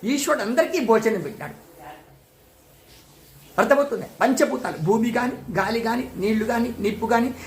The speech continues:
ఆకాశం గాని, ప్రాణం ఎవడబ్బు సొమ్ము? అరే, రోజు నేను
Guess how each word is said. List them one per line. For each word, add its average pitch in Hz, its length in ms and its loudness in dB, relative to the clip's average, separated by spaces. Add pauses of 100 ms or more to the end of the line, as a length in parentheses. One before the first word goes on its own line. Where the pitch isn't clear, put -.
(140)
ఆకాశం 226 480 2
గాని, 214 120 2 (320)
ప్రాణం 247 440 2 (120)
ఎవడబ్బు 285 420 4
సొమ్ము? 247 300 2 (760)
అరే, 190 300 0 (460)
రోజు 247 400 6
నేను 247 320 -2